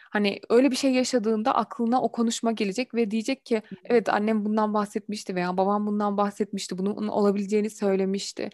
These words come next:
Speaker 1: Bu şekilde yaklaşmak belki çocuklara da, e, çok
Speaker 2: Hı hı.
Speaker 1: önemli. Yine bir, yani bu podcast'i dinleyip bu konuda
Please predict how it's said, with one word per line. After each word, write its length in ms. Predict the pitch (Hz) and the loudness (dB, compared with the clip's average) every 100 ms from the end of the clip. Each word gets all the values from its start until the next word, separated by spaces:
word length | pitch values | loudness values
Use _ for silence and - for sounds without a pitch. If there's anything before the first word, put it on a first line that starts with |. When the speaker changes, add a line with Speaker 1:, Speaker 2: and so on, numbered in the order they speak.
| - - - - - | -14 -20 -18 -20 -18
Speaker 1:
Bu 340 | 180 208 226 | -10 -6 -2
şekilde 680 | 277 254 226 214 214 208 - | 0 0 0 0 2 2 -2
yaklaşmak 640 | 214 208 202 214 - 214 - | -2 -2 0 -4 -2 -6 -2
belki 260 | 185 180 196 | -2 -2 -2
çocuklara 680 | 196 180 - 185 175 190 | 0 0 -2 -2 0 -2
da, 160 | - - _ _ _ _ _ - | -4 -4 _ _ _ _ _ -6
e, 120 | - | -4
çok 220 | 208 196 185 | -2 -2 0
Speaker 2:
Hı 40 | |
hı. 20 | |
Speaker 1:
önemli. 520 | 175 170 180 202 262 - _ 202 | -2 -4 -8 -10 -10 -16 _ -2
Yine 380 | 220 226 226 - _ _ - | 2 4 2 -2 _ _ -12
bir, 300 | 202 208 - | -6 -6 -4
yani 360 | - 190 180 175 - - | -2 -2 -2 -4 -10 -10
bu 140 | 208 | -6
podcast'i 540 | 262 262 - 226 - 202 | 0 0 2 -2 -2 -2
dinleyip 460 | 226 214 220 220 | 0 2 0 -2
bu 60 | 220 | -8
konuda 500 | - 220 208 220 | -4 -2 0 2